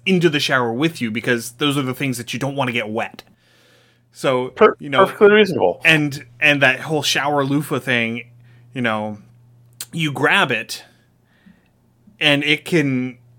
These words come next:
Speaker 1: you know, you're not gonna notice that it's stuck to your hand whenever you pick it up, because you're,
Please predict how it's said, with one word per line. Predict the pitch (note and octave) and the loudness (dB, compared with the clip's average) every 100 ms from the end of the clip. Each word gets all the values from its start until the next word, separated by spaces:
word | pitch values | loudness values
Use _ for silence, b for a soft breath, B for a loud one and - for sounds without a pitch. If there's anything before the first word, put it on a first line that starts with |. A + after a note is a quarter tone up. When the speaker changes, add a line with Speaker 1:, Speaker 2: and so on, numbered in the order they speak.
| _ | _
Speaker 1:
you | E3+ D3+ | -4 2
know, | C#3 C3 C3 _ | 2 0 -4 _
you're | E3+ E3+ | -6 0
not | G#3 B3 | 0 0
gonna | A#3 | 0
notice | E3 D#3+ C#4+ C#4+ - | 0 2 2 2 0
that | - C3 | 0 0
it's | A#2+ | 0
stuck | - - - - - - | -2 -4 -2 -2 -2 -4
to | C#3 | -2
your | B2 | -2
hand | A#2 B2 A#2 A2+ | -2 -2 -2 -4
whenever | A2+ B2+ B2 | -4 -2 -2
you | B2 A#2 | -4 -6
pick | C3+ B2 | -8 -6
it | A#2+ | 0
up, | C#3+ B2 - | 0 0 -4
because | B2 C3 B2 A#2+ - | -6 -2 -4 -4 -10
you're, | - D#3+ | -10 -8